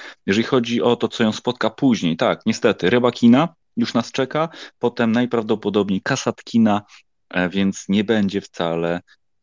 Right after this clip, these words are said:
łatwo. No, ale o to chodzi, żeby było ciekawie, żeby było fajnie. E, przypominam, oglądamy to wszystko na, e, Kanal Plusie. Więc, e, więc zachęcam z odtworzenia czy na żywo. E, tak czy siak będziemy to śledzić.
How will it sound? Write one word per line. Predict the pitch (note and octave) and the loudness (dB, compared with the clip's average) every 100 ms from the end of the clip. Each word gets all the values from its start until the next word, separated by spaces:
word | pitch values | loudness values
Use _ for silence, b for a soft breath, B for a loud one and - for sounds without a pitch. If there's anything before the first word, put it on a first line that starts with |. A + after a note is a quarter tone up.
| - | -8
łatwo. | F#2 G#2+ - - D#2+ | -2 -2 -2 -12 -8
No, | D3+ C#3+ | -4 -2
ale | B2 G2+ | 0 -2
o | G2 | -4
to | F#2+ | -8
chodzi, | - F2 E2+ | -6 -6 -6
żeby | E2 E2 D#2 | -6 -6 -6
było | D#2+ D2+ D#2 | -6 -6 -8
ciekawie, | E2 G2+ F#2+ E2+ | -8 -6 -2 -2
żeby | E2+ | -4
było | D#2 D#2+ | -4 -8
fajnie. | C#2+ F#2 F2+ E2 - B B - | -4 -4 -2 -2 -6 B B -10
E, | D#2+ D#2+ D#2 D#2 - | -6 -4 -6 -12 -14
przypominam, | - G#2 G#2+ F#2+ F#2 F2+ E2+ - | -8 -2 -2 0 0 0 -2 -6
oglądamy | G#2 G2+ F#2+ E2+ E2+ E2 | -4 -2 -2 -2 -2 -4
to | D#2+ | -6
wszystko | - - - D2+ | -8 -10 -8 -4
na, | - B2 B2+ _ B _ _ - | 0 0 0 _ B _ _ -8
e, | E2 E2+ | -4 -2
Kanal | D3 D#3+ E3 | 0 0 2
Plusie. | F#3 E3+ - C2+ _ _ _ _ _ _ _ - - | 2 2 0 -4 _ _ _ _ _ _ _ -16 -12
Więc, | - F2+ F2+ - | -4 -4 -4 -4
e, | E2+ D#2+ | -4 -4
więc | E2 E2+ - | -4 -6 -6
zachęcam | F2 A2+ G#2+ - F2+ E2 | -4 -4 -4 0 0 0
z | E2 | -6
odtworzenia | - - E2+ G#2+ G2+ E2+ | -12 -6 -2 0 0 -2
czy | - | -6
na | D#2 | -10
żywo. | D#2 E2+ D#2+ D2 B B B - D#2+ | -6 -6 -8 -12 B B B -8 -6
E, | D2+ C#2+ | -6 -6
tak | A2 - | -6 -6
czy | E2 | -6
siak | F2+ - | -6 -8
będziemy | F2 F2+ F2+ F2 E2 D#2+ | -4 -2 0 -2 -4 -6
to | C#2+ D2 | -8 -8
śledzić. | - F#2 D2+ - | -4 -4 -4 -6